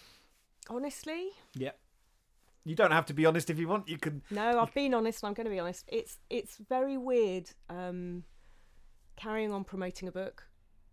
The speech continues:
Speaker 1: when you finished it quite some time ago. It feels to me a bit like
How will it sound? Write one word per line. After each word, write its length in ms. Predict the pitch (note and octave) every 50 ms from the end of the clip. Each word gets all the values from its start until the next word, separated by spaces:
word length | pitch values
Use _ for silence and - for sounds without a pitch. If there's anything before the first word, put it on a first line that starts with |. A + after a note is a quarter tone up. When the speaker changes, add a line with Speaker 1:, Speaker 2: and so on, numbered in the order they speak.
| _ _ _ _ _
Speaker 1:
when 440 | F#3 G3 G3 F#3+ F#3 F#3+ F#3 F#3 -
you 440 | - F#3+ F#3 F3+ F3 F3 F3 E3+ -
finished 360 | - - F#3+ F3+ F3 - -
it 140 | - - - - - -
quite 280 | - - F#3 E3+ - -
some 180 | - F3+ F3 E3+
time 260 | - F#3+ F#3+ F#3 F#3
ago. 240 | F3 F3 E3 E3+ - -
It 180 | - - - - - - - - -
feels 320 | - A#3+ A#3 A#3 A3 - -
to 100 | - G#3
me 140 | G#3 G3 F#3+
a 40 | F#3
bit 260 | - - F#3 F3+ -
like 240 | - G3 F#3+ -